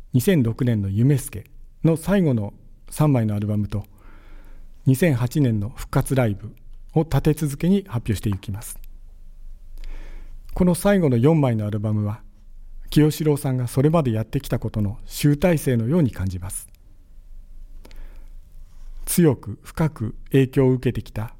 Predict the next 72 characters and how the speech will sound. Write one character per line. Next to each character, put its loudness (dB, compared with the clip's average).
ソ 2
ウ 4
ル 4
ミ 4
ュ 6
ー 4
ジ -4
ッ -10
ク -8
を -4
ベ 2
ー 2
ス -6
に、 -6
言 4
葉 2
と -2
音 4
楽 -2
が -4
一 0
つ -2
に 2
な -2
り、 -8
私 2
た 0
ち -4
の 0
胸 4
を 2
貫 0
き、 -10
自 0
然 4
と 0
前 4
を 2
向 0
か -2
せ 0
る 0
曲 -2
が -2
こ -10
こ 4
に 4
は 2
並 2
ん 4
で 0
い -4
ま -12
す。 -14
特 2
に 0
最 4
後 4
の 0
オ -2
リ 0
ジ -2
ナ 2
ル 2
ア 2
ル 0
バ 2
ム 0
と -4
な 0
っ -6
た -10